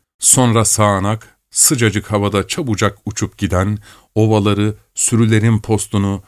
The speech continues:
çobanın yamçısına varıncaya kadar her şeyi tüttüren o canım yaz sağanakları. Alsas tepesinden inerken bizi ormanın içinde yakalayan korkunç bir yağmuru anımsarım. Tepedeki handan ayrıldığımızda bulutlar altımızdaydı,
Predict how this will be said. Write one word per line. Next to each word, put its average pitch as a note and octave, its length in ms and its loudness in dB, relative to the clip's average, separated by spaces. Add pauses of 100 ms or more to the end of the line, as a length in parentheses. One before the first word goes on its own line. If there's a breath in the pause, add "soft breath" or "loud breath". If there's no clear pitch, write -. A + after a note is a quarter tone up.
(220 soft breath)
çobanın B2 480 0
yamçısına A2+ 640 2
varıncaya A2 540 2
kadar G#2 320 0
her C#3 360 -4
şeyi G#2+ 380 -2
tüttüren G2+ 720 -2 (100)
o A#2+ 200 2
canım G2 560 0
yaz F#2+ 220 -2
sağanakları. C#2+ 800 -10 (540)
Alsas D3+ 380 0
tepesinden D3+ 540 -4
inerken D3 520 -4 (300 loud breath)
bizi C#3 400 -2
ormanın C#3+ 420 0
içinde C3+ 320 -2
yakalayan A#2+ 540 2
korkunç C#3 560 -4
bir A#2+ 100 2
yağmuru G#2 480 2
anımsarım. D2+ 540 -6 (420 loud breath)
Tepedeki A2 480 0
handan A2 340 2
ayrıldığımızda G#2+ 880 0 (160 loud breath)
bulutlar C3+ 420 -2
altımızdaydı, A#2+ 840 -2